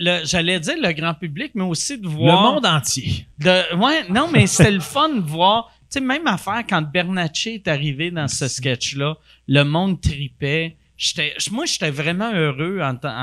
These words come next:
Speaker 1: en tant que fan d'humour un peu alternatif de faire, «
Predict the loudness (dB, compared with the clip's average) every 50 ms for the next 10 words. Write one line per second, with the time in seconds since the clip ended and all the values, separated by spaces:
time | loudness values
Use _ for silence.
0 | -4 -4 -6 -6 -6 -8 -8 -8 -10 -14 -6 -4 -2 -2 -2 -2 -4 -6 -6 -4
1 | -4 -4 -2 -2 -2 -2 -4 -4 -4 -6 -6 -6 -4 -2 -2 -2 -4 -4 -6 -6
2 | -4 -4 -6 -8 -8 -8 -6 -6 -6 -6 _ _ _ _ _ _ _ -4 -2 -2
3 | -2 -2 -2 -2 -2 0 -2 -4 -6